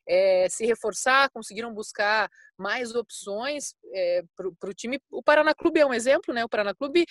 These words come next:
eu acho que entre os nossos times da, do Campeonato Brasileiro, séries A, B e C aí,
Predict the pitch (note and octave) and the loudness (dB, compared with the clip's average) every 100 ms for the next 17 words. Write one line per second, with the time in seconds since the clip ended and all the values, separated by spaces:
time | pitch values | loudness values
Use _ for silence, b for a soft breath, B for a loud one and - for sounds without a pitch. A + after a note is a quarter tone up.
0 | B - G#3+ B3 B3+ C#4 - A#3+ A3+ A#3 | B 2 4 4 -4 -6 -4 -2 -2 -4
1 | G#3 - A#3 A#3+ G#3 F3 - _ B B | -8 -8 -6 -4 0 0 0 _ B B
2 | C4+ - A#3+ B3 A3+ A#3+ G#3+ A#3 A3 G3+ | 0 2 4 4 4 2 2 -2 -2 -4
3 | F#3+ B3 C#4 B3 - G3+ G3+ F3+ G3 A#3+ | 2 6 6 4 -2 -2 -2 0 2 2
4 | F3+ G3 G#3 - G#3 G#3 F#3+ F#3+ C4+ | 0 -4 -4 -6 -4 0 0 -2 -6